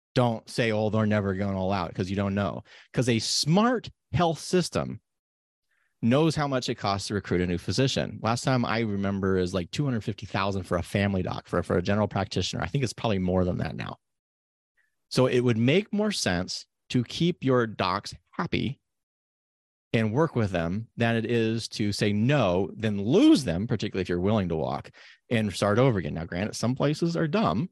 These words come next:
and they're dumb. They were just, like, flat out stupid. Um, but the, but the smart places will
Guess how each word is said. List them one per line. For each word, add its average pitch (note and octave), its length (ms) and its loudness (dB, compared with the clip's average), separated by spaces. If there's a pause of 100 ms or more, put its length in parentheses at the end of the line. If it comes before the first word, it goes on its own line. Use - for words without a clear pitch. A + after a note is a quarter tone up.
(120)
and A2 160 -2
they're C3+ 100 0
dumb. D#2+ 360 -2 (100)
They G2 120 -4
were F#2+ 180 -4
just, G2+ 260 -4 (400)
like, F#2 140 -4
flat F#2+ 260 0
out F2+ 200 -2
stupid. D2+ 420 -6 (500)
Um, G2+ 380 2
but A2+ 160 -2
the, F#2+ 160 -2 (120)
but A2+ 100 0
the G#2 80 -2
smart D#3+ 260 0
places F#2 420 -2
will F2+ 280 -4